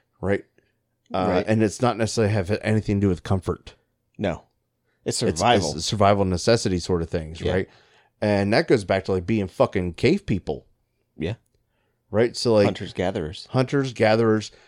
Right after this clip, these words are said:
Speaker 1: Like, the man figured out, like, like, he was, hi-, it was his, his fucking job
Speaker 2: To provide.
Speaker 1: to provide and support and protect the fucking family.
Speaker 2: Yep.
Speaker 1: Right?
Speaker 2: Have you seen The Croods? I mean, pfft.
Speaker 1: Yeah, obviously. They got it
Speaker 2: <laughs>
Speaker 1: right.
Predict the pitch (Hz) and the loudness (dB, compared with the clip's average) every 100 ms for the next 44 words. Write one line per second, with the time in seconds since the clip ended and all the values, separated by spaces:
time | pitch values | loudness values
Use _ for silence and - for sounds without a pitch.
0 | _ 104 104 98 110 110 107 113 104 104 | _ -6 -4 0 2 2 0 0 4 4
1 | 110 - - - 95 92 87 _ _ _ | 2 -2 -16 -6 -2 -2 -2 _ _ _
2 | _ _ _ _ _ 104 80 110 131 120 | _ _ _ _ _ -4 0 2 2 2
3 | 95 117 - 113 104 143 151 104 - 113 | 0 -2 0 -2 2 2 2 -2 -2 0
4 | 131 - 175 165 143 110 127 165 123 92 | 0 2 2 2 0 2 4 4 2 -2
5 | 85 - 101 80 76 82 113 113 104 110 | -8 -8 -6 -4 -4 -2 -2 -2 2 2
6 | 135 135 110 - 127 127 107 87 90 123 | 2 -2 -8 -2 -2 -2 -8 -8 -6 -4
7 | 151 - 135 139 - 104 101 110 95 76 | -4 -4 0 0 0 -4 -2 -2 -4 -4
8 | 95 - _ _ _ _ _ _ 95 104 | -4 -4 _ _ _ _ _ _ -2 2
9 | 110 131 95 - 104 117 131 - 95 90 | 2 2 0 -2 0 0 -2 -8 -6 -4
10 | 82 - - - _ _ _ _ 104 - | -6 -10 -14 -16 _ _ _ _ -6 -4
11 | 90 95 92 85 - 98 110 117 98 - | -4 -2 -2 -2 0 0 2 4 4 4
12 | 95 85 - 82 101 | 0 -2 -2 -2 -4